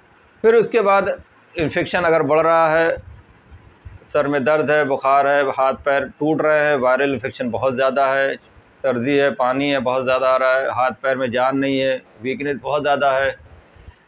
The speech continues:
बुखार बहुत तेज़ है, छींकें आ रही हैं आँख से, नाक से पानी आ रहा है, ये पूरा flu का symptom आ रहा है,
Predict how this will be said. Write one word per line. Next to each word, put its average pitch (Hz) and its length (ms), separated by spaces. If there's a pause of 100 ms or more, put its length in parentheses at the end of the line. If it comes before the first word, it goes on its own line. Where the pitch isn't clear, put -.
(220)
बुखार 143 400
बहुत 135 300
तेज़ 147 300
है, 139 240 (800)
छींकें 147 340
आ 156 160
रही 151 140
हैं 151 100
आँख 139 240
से, 139 160
नाक 131 300
से 139 120
पानी 127 340
आ 147 180
रहा 139 260
है, 139 320
ये 139 120
पूरा 165 340 (100)
flu 156 320
का 151 220
symptom 139 420
आ 135 80
रहा 135 240
है, 143 160